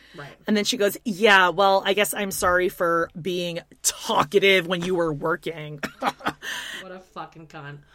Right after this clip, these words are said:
Speaker 2: And then he said something like, "Yeah, okay, whatever." And she's like, <laughs> "Okay, okay." That was the worst for me. She just did this roll eyes, "Okay,"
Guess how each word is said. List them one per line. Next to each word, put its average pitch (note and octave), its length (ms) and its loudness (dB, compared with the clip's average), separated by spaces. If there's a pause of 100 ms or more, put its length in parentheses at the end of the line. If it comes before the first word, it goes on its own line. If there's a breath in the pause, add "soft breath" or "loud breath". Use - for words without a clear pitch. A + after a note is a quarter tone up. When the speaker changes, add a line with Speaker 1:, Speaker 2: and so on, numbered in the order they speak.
Speaker 2:
And G#3+ 240 0
then G3 560 2
he - 160 -8
said F#3 160 -8
something E3 240 -6
like, D#3 180 -6
"Yeah, D#3+ 240 0
okay, D3+ 220 -4
whatever." D3+ 180 -4
And D3+ 80 -8
she's D#3 140 -10
like, G3 140 -2 (180)
<laughs> - 140 4
"Okay, A3+ 520 6 (160)
okay." F#3 800 2 (640 loud breath)
That G3+ 220 6
was E3 200 -2
the D#3+ 120 -2
worst D3 540 -4
for D#3 120 -8
me. D3 240 -6
She D3+ 160 -8
just D3+ 240 -10 (140)
did E3 160 -4
this D#3 160 -6
roll E3 320 -2
eyes, D#3 220 -2
"Okay," D3+ 560 -6